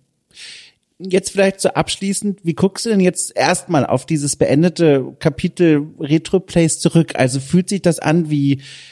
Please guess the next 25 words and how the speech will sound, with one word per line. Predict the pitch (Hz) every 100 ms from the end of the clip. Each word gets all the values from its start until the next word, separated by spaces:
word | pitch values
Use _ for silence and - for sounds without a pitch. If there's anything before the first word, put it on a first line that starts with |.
| _ -
weiß | - 180
ich | 262
nicht, | 143 - 131
wie, | 135 139
wie | 127
ein | 110
Scheiterpunkt | - - 104 - 180 - 214 269 -
oder | - 131 127
wie | 131
ein | - 120 117 - - _ _ - -
großartiges | - 135 226 127 160 160 151 151
Projekt, | - 127 131 - -
das | 147
halt | 131 127
dann | 139
einfach | - 127 135 160
das | - 123 -
Zeitliche | 127 117 - 156 175 165
erst | - 139 165
einmal | - 180 175 175
jetzt | 180 - - -
gesegnet | 156 127 139 - 196 -
hat? | 196 - -
Wie, | 165 151 147 180
wie, | 185 180